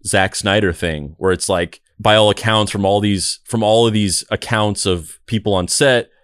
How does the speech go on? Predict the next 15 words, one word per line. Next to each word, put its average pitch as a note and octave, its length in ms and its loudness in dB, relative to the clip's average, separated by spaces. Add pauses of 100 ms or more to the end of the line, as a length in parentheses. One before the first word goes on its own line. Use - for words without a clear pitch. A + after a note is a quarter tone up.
(120)
Joss G#2+ 340 2
Whedon G2+ 680 0
was F#2+ 540 -2
exhibiting G2+ 640 0
these F2+ 180 -4
really G2+ 320 0
toxic - 840 -4
and F2 420 -4 (100)
abusive F#2 960 -2
behaviors F#2 840 -2
that - 100 -6
were E2+ 120 -4
completely G2 560 -4
not F2+ 260 0
appropriate. F2 640 -4